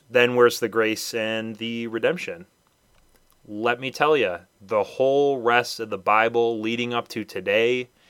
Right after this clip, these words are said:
and all of the future events told us, told to us,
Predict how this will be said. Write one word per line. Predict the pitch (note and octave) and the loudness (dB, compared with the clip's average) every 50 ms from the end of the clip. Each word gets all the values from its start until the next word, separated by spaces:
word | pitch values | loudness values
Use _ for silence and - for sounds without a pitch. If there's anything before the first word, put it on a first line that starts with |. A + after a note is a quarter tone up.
| _ _ _ _ - | _ _ _ _ -6
and | A2 G#2 G2+ G2+ G2 | -4 -4 -4 -4 -6
all | - G#2+ A2 A2+ A#2 A#2+ B2 | -2 0 2 4 4 4 4
of | B2 A#2 A#2 A2+ A2 A2 - G2+ | 4 2 2 0 -4 -6 -12 -12
the | G#2+ G#2+ G#2 G2+ G2+ G2+ G2+ G2+ _ _ _ _ _ _ _ | -10 -8 -8 -6 -8 -8 -10 -12 _ _ _ _ _ _ _
future | _ - C#3+ C#3+ - - C3+ C3 | _ -10 -10 -8 -4 -2 -2 -2
events | A#2 A2 A2+ A#2 B2 C#3 D#3+ - - - - - - - _ _ _ _ _ | 0 2 2 2 2 0 -2 -4 -6 -6 -8 -10 -14 -18 _ _ _ _ _
told | - - - A#2+ B2 B2 C3 | -6 0 2 2 4 6 6
us, | B2+ A#2 - - - - - - _ _ _ _ _ - | 4 4 2 -4 -10 -14 -16 -20 _ _ _ _ _ 0
told | - D3 E3+ F#3 - | 2 4 4 4 2
to | - C3+ A2 G2 | -2 -2 -2 -2
us, | F2 F2+ - - - - - - | -2 -4 -6 -8 -12 -14 -16 -16